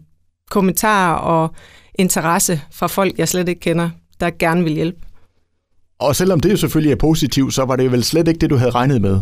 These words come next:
Speaker 1: Nej, det var det bestemt ikke. Jeg er glad for, at der er så mange, der vil hjælpe, og det er rørende at se både børn og voksne, der har tænkt på, på asylansøgerne dernede, og, og tænker, at de har ingenting. De har,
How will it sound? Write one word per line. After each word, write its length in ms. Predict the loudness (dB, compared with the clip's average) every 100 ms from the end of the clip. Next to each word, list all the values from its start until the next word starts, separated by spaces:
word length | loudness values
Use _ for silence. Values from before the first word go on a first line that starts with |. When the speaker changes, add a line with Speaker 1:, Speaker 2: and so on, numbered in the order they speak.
| 0
Speaker 1:
Nej, 260 | 0 0 -2 -8 -12 -2
det 100 | 0
var 100 | 0
det 120 | -2
bestemt 380 | -2 0 0 0
ikke. 160 | -2 -2
Jeg 320 | 0 0 0
er 40 |
glad 280 | 0 0 0
for, 240 | 0 0
at 180 | 0 0
der 60 | -2
er 60 |
så 120 | -2 0
mange, 260 | 2 2
der 80 | 0
vil 100 | 0
hjælpe, 340 | 0 0 -2
og 100 | -4
det 80 | -2
er 40 | 0
rørende 380 | 2 2 2
at 80 | 0
se 340 | 0 0 -2 -8 -20 -20 -10
både 160 | -2 0
børn 260 | 2 0 2
og 60 |
voksne, 420 | 0 -2 -2 -4 -4 -12 _
der 240 | -2 0 0
har 200 | -2 -4
tænkt 320 | -2 -2 -2
på, 340 | 0 0 0 -4 -10 -20 _ _ _ _ -4
på 240 | -2 0
asylansøgerne 1120 | -2 0 0 0 0 -2 -2 -2 0 0 0
dernede, 420 | 0 2 2 2
og, 160 | 2 2
og 160 | -2 -2
tænker, 300 | 0 0 2
at 160 | 0 -4 -4
de 80 | -2
har 160 | -2
ingenting. 500 | 0 0 2 0 -2
De 100 | -2
har, 320 | -2 -2 -2